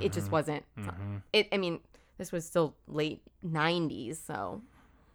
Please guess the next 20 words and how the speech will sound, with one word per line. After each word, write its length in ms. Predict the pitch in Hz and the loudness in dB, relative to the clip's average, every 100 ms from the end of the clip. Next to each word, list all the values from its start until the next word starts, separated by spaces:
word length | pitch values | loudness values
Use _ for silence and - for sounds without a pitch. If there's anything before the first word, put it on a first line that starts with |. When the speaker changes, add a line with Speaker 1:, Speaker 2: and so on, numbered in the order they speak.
| _ | _
Speaker 1:
stuff's 220 | - 170 - | -4 -4 -2
still 120 | 156 | -4
coming 240 | - 143 | -4 -6
a 40 | 139 | -6
long 160 | - | -6
way, 80 | - - | -8 -4
right? 240 | 156 156 - _ _ _ _ _ | 0 0 -4 _ _ _ _ _
There 100 | 240 | 4
were 80 | 262 | 4
twenty-six 840 | 262 - 349 440 494 - 247 - | 4 2 4 4 0 6 6 6
convenience 640 | - 214 180 190 180 156 - | 2 2 4 2 2 0 0
stores 680 | 160 143 143 143 - - _ _ _ _ - | 0 2 2 0 -4 -14 _ _ _ _ 2
around 720 | 170 165 160 160 156 156 - - _ _ _ _ _ | 4 6 4 4 2 0 -6 -16 _ _ _ _ _
the 160 | 165 190 | 0 4
area 400 | 180 160 156 156 | 6 6 4 4
of 140 | 151 | 2
where 140 | 156 147 | 2 2
they 100 | 147 | 0
were. 380 | 135 67 92 - _ _ _ _ _ | 0 -2 -2 -6 _ _ _ _ _
So, 680 | - - 185 170 160 160 | -12 2 6 8 8 6